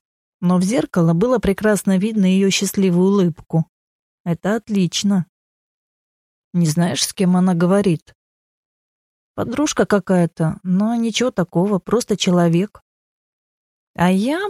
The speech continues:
Морок, но мы дружим, выкрикнула в этот момент наша Верунька.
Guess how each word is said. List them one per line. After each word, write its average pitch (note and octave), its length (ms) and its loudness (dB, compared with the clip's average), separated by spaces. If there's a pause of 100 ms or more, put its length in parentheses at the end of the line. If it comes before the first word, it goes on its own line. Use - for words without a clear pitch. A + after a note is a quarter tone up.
Морок, C4 720 0 (380)
но B3 220 2
мы C4+ 180 2
дружим, A3 800 0 (960)
выкрикнула F3+ 760 0
в F3+ 80 0
этот G3+ 220 0
момент F#3 440 0
наша G#3+ 260 0
Верунька. F#3 680 2